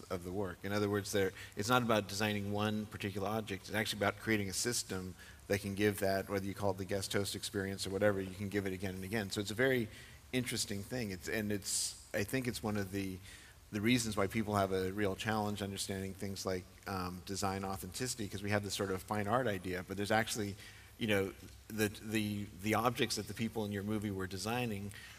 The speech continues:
are the objects that are made tomorrow. They're not designing, like, one thing that, that goes into the museum. It's like, can you pull it off, and can it be validated by the, by the way people use it in the, in the world?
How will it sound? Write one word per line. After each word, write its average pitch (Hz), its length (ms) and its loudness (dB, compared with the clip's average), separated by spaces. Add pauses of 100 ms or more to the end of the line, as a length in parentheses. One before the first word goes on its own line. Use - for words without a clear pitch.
(160)
are 101 120 8
the 107 120 4
objects 104 340 4
that 98 100 0
are 98 60 -2
made 98 240 0
tomorrow. 101 400 0 (280)
They're 104 80 -2
not 107 180 2
designing, 101 540 0 (240)
like, 98 160 -2
one 101 220 2
thing 101 260 -2
that, 92 120 -4
that 98 200 -2
goes 98 180 0
into 95 120 -8
the 95 40 -8
museum. 104 280 -4
It's 98 120 -4
like, 98 100 -4
can 107 280 0
you 101 140 -2
pull 107 220 -4
it 113 60 2
off, 117 100 0
and 107 140 -4
can 117 240 0
it 98 160 -4
be 104 160 0
validated 98 600 2
by 95 160 2
the, 95 280 -2 (320)
by 95 140 4
the 95 80 -4
way 98 160 2
people 98 260 -4
use 95 280 -4
it 95 60 -8
in 90 120 -8
the, 87 180 -6
in 92 120 -8
the 90 80 -8
world? 101 300 -4